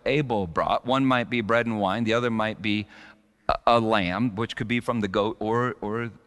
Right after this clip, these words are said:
the sheep. Both of those offerings were prescribed in, Eve, in, in, in Israel. So it's not like God hates farmers and loves ranchers. Objectively, they were each probably worth about the same amount. Maybe, I don't know, six hundred dollars?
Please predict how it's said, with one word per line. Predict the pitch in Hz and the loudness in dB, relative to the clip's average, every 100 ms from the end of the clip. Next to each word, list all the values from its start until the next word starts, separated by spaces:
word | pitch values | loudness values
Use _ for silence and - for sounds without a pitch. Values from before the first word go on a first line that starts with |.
| - | -12
the | 95 | -8
sheep. | 90 - 82 - - _ _ _ _ - _ _ _ _ _ _ _ - | -6 -6 -6 -10 -16 _ _ _ _ -20 _ _ _ _ _ _ _ 2
Both | 131 254 277 | 8 8 8
of | 277 | 4
those | 208 226 190 | 4 4 6
offerings | 220 240 202 185 | 4 4 2 0
were | 175 185 | 0 -2
prescribed | 185 170 - 160 160 | -2 0 6 6 6
in, | 156 185 | 2 4
Eve, | 220 294 226 - | 4 4 0 -2
in, | 190 190 185 | 2 2 2
in, | 170 156 160 - | 2 4 2 0
in | 165 | 2
Israel. | 208 262 180 117 | 4 2 2 0
So | 208 | 2
it's | 196 - | 0 2
not | 226 254 | 2 4
like | 202 147 | 4 4
God | 196 185 - - | 4 4 0 -12
hates | - 214 233 - | 2 4 4 2
farmers | - 202 214 202 147 175 | 2 6 6 8 6 4
and | 170 165 151 | 2 0 4
loves | 160 160 127 | 4 4 0
ranchers. | 220 226 - 76 76 - _ _ _ _ _ _ _ _ _ _ _ _ _ _ _ - | 0 0 -2 -8 -10 -12 _ _ _ _ _ _ _ _ _ _ _ _ _ _ _ -2
Objectively, | 147 147 247 - 208 160 175 | 2 6 6 4 0 4 4
they | 190 | 4
were | 175 | 4
each | 180 185 - | 4 0 2
probably | 165 165 | 4 4
worth | 160 160 151 | 4 2 4
about | 139 139 - | 4 4 2
the | |
same | 135 151 | 0 0
amount. | 143 165 180 - | 2 2 2 4
Maybe, | 127 135 | 2 6
I | 156 226 | 6 8
don't | 240 | 6
know, | 214 | 6
six | - 208 202 | 4 0 2
hundred | 208 | 2
dollars? | 185 185 208 226 - - | 4 6 6 4 0 -8